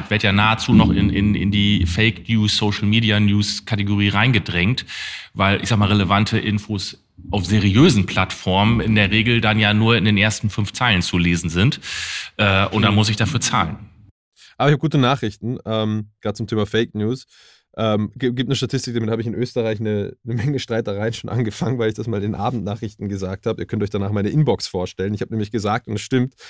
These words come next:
Speaker 2: Babyboomer, also die ältere Generation, die jetzt grad so in Pension geht,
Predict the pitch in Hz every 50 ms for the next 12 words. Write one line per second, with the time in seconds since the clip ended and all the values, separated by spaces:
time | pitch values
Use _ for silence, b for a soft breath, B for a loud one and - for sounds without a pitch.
0 | B B B B B B - 120 135 151 165 180 - 160 175 175 175 180 180 156
1 | - 110 107 104 - 85 90 131 156 - 165 156 135 147 139 139 127 123 - -
2 | 131 123 110 107 104 - 113 107 - 113 104 - 117 107 98 92 95 113 151 170
3 | 156 156 147 147 139